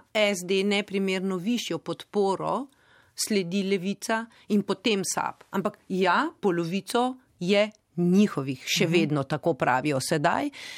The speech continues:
Speaker 1: In pa uspešni so pri, eh, upokojencih,
Speaker 2: Mhm.
Speaker 1: pri
Speaker 2: Torej to, kar je
Speaker 1: osvajanju
Speaker 2: od Desusa.
Speaker 1: bivših
Speaker 2: Mhm.
Speaker 1: Desusovih,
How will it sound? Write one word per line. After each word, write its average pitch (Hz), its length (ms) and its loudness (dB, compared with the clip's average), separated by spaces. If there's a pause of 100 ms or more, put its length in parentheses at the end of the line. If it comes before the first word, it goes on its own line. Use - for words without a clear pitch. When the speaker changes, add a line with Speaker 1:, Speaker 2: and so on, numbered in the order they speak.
(160)
Speaker 1:
In 320 300 4
pa - 360 -2
uspešni 240 760 -2
so 240 340 0 (120)
pri, 220 580 4
eh, 240 280 0
upokojencih, 160 1000 0
Speaker 2:
Mhm. 156 120 -8
Speaker 1:
pri 254 380 4
Speaker 2:
Torej 185 460 0
to, 240 80 4
kar 226 140 6
je 226 80 8
Speaker 1:
osvajanju - 0 -
Speaker 2:
od 165 80 4
Desusa. 196 280 6
Speaker 1:
bivših 247 420 6
Speaker 2:
Mhm. 208 120 2
Speaker 1:
Desusovih, 190 720 4